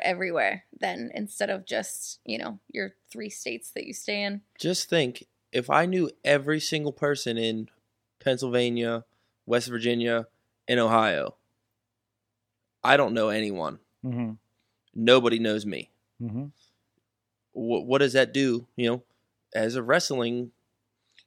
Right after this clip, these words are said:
Speaker 2: fan, as a promoter, as wrestlers? What do you wanna do? You wanna entertain everybody. You can't reach everyone by keeping yourself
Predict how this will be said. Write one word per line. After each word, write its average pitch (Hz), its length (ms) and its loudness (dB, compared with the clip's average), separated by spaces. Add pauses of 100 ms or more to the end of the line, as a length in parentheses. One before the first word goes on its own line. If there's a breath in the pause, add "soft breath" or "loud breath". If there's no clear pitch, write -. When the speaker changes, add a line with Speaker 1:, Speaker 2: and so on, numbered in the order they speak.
(220)
Speaker 2:
fan, 135 680 0 (440)
as 110 180 0
a 110 80 -4
promoter, 120 640 0 (520)
as 113 300 -2 (200)
wrestlers? 123 760 2 (1300)
What 127 220 -2
do 165 60 0
you 165 60 2
wanna 151 120 2
do? 151 300 0 (280)
You 120 160 -4
wanna 135 160 0
entertain 127 420 -2
everybody. 107 480 -4 (760)
You 113 120 -8
can't 117 260 -2
reach 123 220 -4
everyone 110 560 -4 (640)
by 110 360 2
keeping 113 320 -8
yourself 110 640 -2